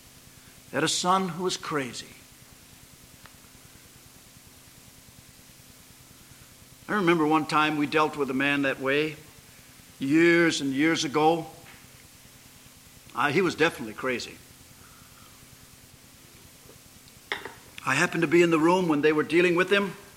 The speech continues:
and I was praying every moment of the time,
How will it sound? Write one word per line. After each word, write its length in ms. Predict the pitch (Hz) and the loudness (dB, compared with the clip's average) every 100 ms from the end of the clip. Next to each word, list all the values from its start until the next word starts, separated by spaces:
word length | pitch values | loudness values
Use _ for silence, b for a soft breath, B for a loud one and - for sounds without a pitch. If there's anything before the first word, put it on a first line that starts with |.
| - - - - - - - - B B B B B B - - - - | -20 -20 -20 -20 -20 -20 -20 -20 B B B B B B -20 -20 -20 -12
and 380 | 139 151 151 139 - - - - - - - - - - - - - - - - - - - - - - | -2 0 0 -2 -10 -20 -20 -20 -20 -20 -20 -20 -20 -20 -20 -20 -20 -20 -20 -20 -20 -20 -20 -20 -20 -10
I 160 | 113 160 | 0 2
was 220 | 170 139 | 2 0
praying 420 | - 160 170 180 | -4 -2 0 0
every 360 | 143 147 170 190 | -2 0 2 0
moment 360 | 165 147 165 160 | 2 0 0 -2
of 160 | 147 | -4
the 80 | 143 | -4
time, 400 | 147 127 104 | -6 -6 -6